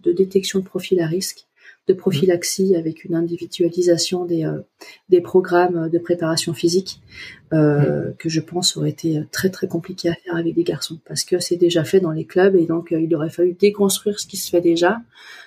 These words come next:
Speaker 1: Pour le, pour le reconstruire, ça aurait été très compliqué, je pense. Donc ça, c'est, ça, c'est super parce que ça permet vraiment de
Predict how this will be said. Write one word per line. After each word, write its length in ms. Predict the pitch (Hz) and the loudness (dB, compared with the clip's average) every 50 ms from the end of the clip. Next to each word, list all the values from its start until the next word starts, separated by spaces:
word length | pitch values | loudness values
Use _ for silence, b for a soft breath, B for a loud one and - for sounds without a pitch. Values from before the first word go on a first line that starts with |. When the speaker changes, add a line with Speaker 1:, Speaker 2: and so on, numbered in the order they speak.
| B B B _ | B B B _
Speaker 1:
Pour 200 | - - 170 180 | -16 -6 -2 0
le, 300 | 185 180 175 165 160 160 147 - - | 2 4 4 4 2 0 -2 -4 -4
pour 160 | - 160 170 | 0 2 2
le 80 | 170 165 | 2 2
reconstruire, 600 | 156 170 170 175 - 165 - - - 190 190 - | 0 0 -2 -2 -4 -8 -8 -6 -6 -6 -6 -6
ça 100 | - - | -8 -8
aurait 100 | 160 160 | -10 -8
été 140 | - - 175 | -6 -6 -6
très 220 | - - - 196 | -4 -2 -2 -2
compliqué, 420 | 190 185 170 - - - - 175 170 | -2 -4 -10 -10 -12 -10 -8 -6 -4
je 60 | 165 165 | -6 -6
pense. 380 | - - - - - - _ _ B B B B B B B B B | -8 -10 -12 -12 -12 -12 _ _ B B B B B B B B B
Donc 120 | 190 180 180 | -6 -2 0
ça, 160 | - 226 226 | 2 2 2
c'est, 260 | 233 - 196 175 175 | 4 4 4 4 4
ça, 140 | 175 - 220 226 | 2 2 2 2
c'est 120 | - 196 | 2 2
super 400 | 185 - - 196 - 185 180 180 | 2 0 -2 -2 0 0 0 0
parce 160 | - 175 175 | -2 -6 -6
que 120 | - - 180 | -4 -6 -6
ça 160 | - 170 156 | -6 -6 -6
permet 260 | - 165 170 185 190 | -6 -4 0 0 0
vraiment 280 | 185 175 175 180 185 190 | 2 0 0 0 0 0
de 120 | 185 170 | 0 -2